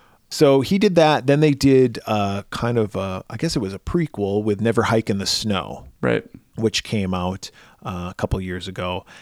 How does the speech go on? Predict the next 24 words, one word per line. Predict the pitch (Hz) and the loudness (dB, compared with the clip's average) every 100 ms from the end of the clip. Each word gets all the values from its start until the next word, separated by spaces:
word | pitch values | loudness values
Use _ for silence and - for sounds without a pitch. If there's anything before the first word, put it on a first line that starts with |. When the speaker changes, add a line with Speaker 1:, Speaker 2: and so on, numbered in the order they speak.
| - _ _ | -20 _ _
Speaker 1:
And | 160 104 98 95 98 - _ _ _ _ - | -6 -4 -2 -4 -6 -10 _ _ _ _ -4
in | 131 | 0
the | 120 | 2
meantime, | 156 165 135 120 113 | 4 4 4 4 4
they | 110 | 4
were | 110 | 4
working | 104 107 - 101 | 2 0 0 -2
on | 95 | -2
Never | 95 78 | -4 -6
Hike | 98 95 - | -8 -10 -10
Alone | 95 90 87 - | -8 -8 -10 -10
two. | - 101 76 - | -6 -6 -8 -6
It | |
was | 117 | 0
gonna | 117 127 | 4 6
be | 120 | 4
a | 101 | 4
part | - 117 | 2 2
of | 95 | 0
a | 90 | -4
trilogy, | - - 95 95 123 - | -6 -2 -2 -4 -8 -12
I | - | -12
guess. | - - - - | -12 -12 -12 -4
Speaker 2:
Mm-hmm. | 123 117 113 | 0 2 2